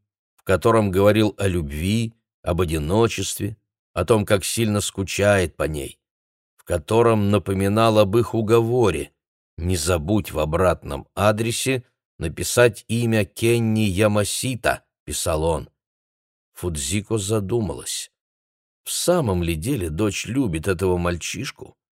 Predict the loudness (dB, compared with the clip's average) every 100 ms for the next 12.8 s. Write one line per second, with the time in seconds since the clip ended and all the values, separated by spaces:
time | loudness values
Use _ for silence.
0 | _ _ -2 0 2 0 0 2 2 2
1 | -2 0 2 2 0 -2 -4 -2 0 2
2 | 0 -8 -12 -12 -14 -20 _ _ _ _
3 | _ _ -4 -2 -2 -2 0 0 0 2
4 | 0 0 -6 -8 -6 -2 -2 0 -4 -2
5 | -2 2 2 0 -2 0 0 -4 -2 0
6 | 2 2 2 -2 -4 -2 -2 -2 -2 -4
7 | -2 -2 -2 -6 _ _ _ _ 0 6
8 | 8 6 4 2 2 0 -2 0 2 0
9 | 0 0 0 -2 -2 0 0 0 0 -2
10 | -2 -2 -2 -2 2 2 0 -8 -16 _
11 | _ _ _ _ _ -10 -2 2 2 2
12 | -2 -2 -2 -2 -4 -6 -10 -16